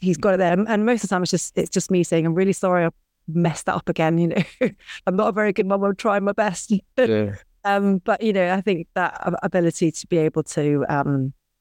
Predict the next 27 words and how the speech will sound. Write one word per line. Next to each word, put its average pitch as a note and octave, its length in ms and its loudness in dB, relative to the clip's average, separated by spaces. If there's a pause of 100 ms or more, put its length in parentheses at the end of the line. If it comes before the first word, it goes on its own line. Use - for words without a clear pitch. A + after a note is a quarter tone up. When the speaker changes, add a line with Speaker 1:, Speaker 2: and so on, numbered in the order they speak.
(600)
Speaker 1:
I F#3 80 -2
guess G3+ 220 -2
that's F3 180 -4
the - 80 -2
legacy D#3 380 0
bit - 140 -2
as - 140 -4
well, D#3+ 160 0
isn't - 220 -2
it? - 80 -2
It's D#3+ 100 -2
just, - 460 -6 (460)
um, C#3+ 420 2 (240)
being E3 180 4
able D#3+ 280 2
to, D3 340 -2 (920)
um, D3 380 2 (200)
tell, E3+ 400 0 (420)
make F3+ 260 2
sure F3+ 220 2
that E3+ 120 2
the E3+ 80 0
people E3+ 520 0
in F3 160 4
your E3 160 2
life D#3 580 0
know, D#3+ 580 2